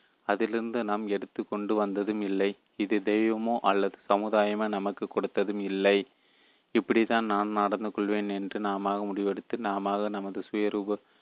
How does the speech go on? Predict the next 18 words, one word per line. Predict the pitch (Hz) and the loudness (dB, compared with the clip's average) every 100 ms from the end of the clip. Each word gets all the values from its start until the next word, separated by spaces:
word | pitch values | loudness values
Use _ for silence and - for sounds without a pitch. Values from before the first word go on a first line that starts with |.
| _ _ _ - | _ _ _ 0
விருப்பத்தை | 113 - 107 - 107 | 0 4 2 2 0
கொண்டு | 107 104 107 | 2 2 4
ஏற்படுத்துவது | 104 - 104 104 - 104 107 | 4 2 0 0 0 0 0
இந்த | 104 101 | 0 2
ஆகாயமே. | 101 101 104 104 101 101 104 98 107 _ _ _ _ _ _ - - | 4 4 4 4 0 -2 -2 -4 -8 _ _ _ _ _ _ -20 -6
அந்த | - 107 107 104 | -2 2 6 6
ஆகாயமே | 113 120 117 117 110 110 113 117 123 _ _ _ _ _ - | 6 4 0 0 -4 -6 -6 -8 -10 _ _ _ _ _ -6
நமது | 110 110 107 | -2 0 -2
சஞ்சீதத்தின் | - 107 107 107 107 107 98 - 110 | -2 -4 -2 -2 -2 -4 -6 -8 -6
கட்டுப்பாட்டிலோ, | 104 104 - 104 101 101 107 110 | 0 0 0 2 2 2 0 0
நமது | 110 101 101 | 0 -2 -2
பிராரப்தத்தின் | 98 101 104 107 101 - 98 - 104 | 0 2 4 2 -4 -6 -12 -8 -6
கட்டுப்பாட்டிலோ | 101 98 104 104 98 107 101 107 120 _ | -4 -4 0 2 2 2 0 -2 -2 _
அல்லது | 104 101 101 101 | 0 2 2 -2
தெய்வங்களின் | 101 104 110 104 98 | -2 -2 -2 -6 -4
கட்டுப்பாட்டிலோ | 98 98 95 101 107 104 107 | -4 -4 -2 -2 -2 -2 -2
உள்ளது | 101 104 107 107 | -2 -2 -2 -2
கிடையாது. | 104 98 101 98 | -4 -2 -2 0